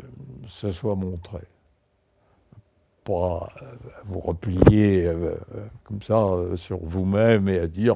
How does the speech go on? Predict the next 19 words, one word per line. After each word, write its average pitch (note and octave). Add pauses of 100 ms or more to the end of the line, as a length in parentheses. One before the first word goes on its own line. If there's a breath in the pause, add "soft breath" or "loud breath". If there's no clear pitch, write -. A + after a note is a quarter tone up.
Ah, A2 (480 loud breath)
euh, F#2
sont G#2+
mes F#2
livres, G#2
mes F#2 (480 soft breath)
documents, A2
euh, F#2
je E2
les E2+
ai, F2
euh, F#2+ (1000)
acquis -
au F#2
long F#2
des F#2
temps. » G#2
Euh, G2 (320)
non. D#3